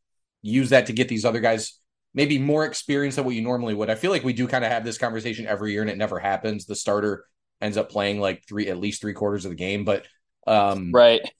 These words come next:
Speaker 1: you know, I mean, don't we? I mean, even when we're in the press box, I remember saying, like, you know, "Why aren't they, aren't they gonna take him out there up by four touchdowns?" Um, but yeah, I just think that, you know, the drop, the potential drop off from McCarthy to number two is,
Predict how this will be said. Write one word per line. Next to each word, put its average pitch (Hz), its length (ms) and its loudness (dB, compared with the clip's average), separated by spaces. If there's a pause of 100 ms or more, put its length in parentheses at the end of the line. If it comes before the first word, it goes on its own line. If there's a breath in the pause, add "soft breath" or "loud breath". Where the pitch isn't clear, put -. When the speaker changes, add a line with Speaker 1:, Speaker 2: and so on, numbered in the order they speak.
(140)
Speaker 1:
you 143 160 6
know, 147 200 8
I 147 80 8
mean, 147 120 2
don't 156 200 6
we? 156 120 6
I 143 40 4
mean, 139 220 2
even 143 200 2
when 143 80 0
we're 139 120 0
in 131 60 0
the 113 80 0
press 127 260 -2
box, 113 200 -2
I - 20 -2
remember 110 220 -4
saying, 113 260 -2
like, 98 140 -4
you 113 60 -6
know, 107 80 -4
"Why 113 120 -4
aren't 127 100 -8
they, 120 140 -8
aren't 113 160 -8
they 131 80 -6
gonna 113 160 -2
take 117 160 -2
him 107 100 0
out 113 120 2
there 120 100 2
up 110 60 0
by 107 100 2
four 110 240 0
touchdowns?" 110 480 -2 (440)
Um, 101 500 2 (800)
but 123 340 4 (600)
yeah, 113 300 2
I 113 100 -2
just 139 180 -4
think 131 180 0
that, 131 140 -2
you 131 120 0
know, - 60 -2
the 113 80 -6
drop, 123 340 0
the 123 80 -4
potential 147 560 -2
drop 113 320 -2
off 95 300 -2
from 117 160 -4
McCarthy 110 680 -4 (480)
to 123 100 -6
number 113 300 -4
two 104 600 -4 (540)
is, 104 720 -2